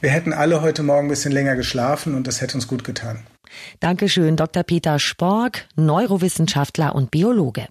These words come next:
Speaker 2: Also heute können wir noch abstimmen beim Online-Voting der E U.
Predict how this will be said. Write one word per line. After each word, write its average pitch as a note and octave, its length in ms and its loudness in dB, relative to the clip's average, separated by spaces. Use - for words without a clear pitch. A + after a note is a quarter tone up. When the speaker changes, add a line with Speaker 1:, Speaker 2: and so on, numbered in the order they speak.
Speaker 2:
Also D3+ 300 0
heute F#3+ 260 0
können A3 240 2
wir F3+ 80 2
noch D#3 200 0
abstimmen F3 600 0
beim D#3 240 0
Online-Voting E3 760 2
der D3+ 180 2
E C#3+ 220 -4
U. A3+ 240 4